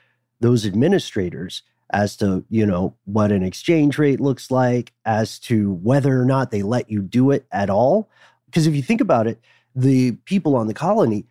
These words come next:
have no way to address corruption or bad actors.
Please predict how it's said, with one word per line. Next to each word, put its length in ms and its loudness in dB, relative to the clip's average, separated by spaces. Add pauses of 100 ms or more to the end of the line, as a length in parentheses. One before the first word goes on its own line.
have 340 -2
no 260 4
way 560 0
to 580 -2
address 680 -2 (280)
corruption 800 -2 (120)
or 80 -2
bad 360 0
actors. 600 -4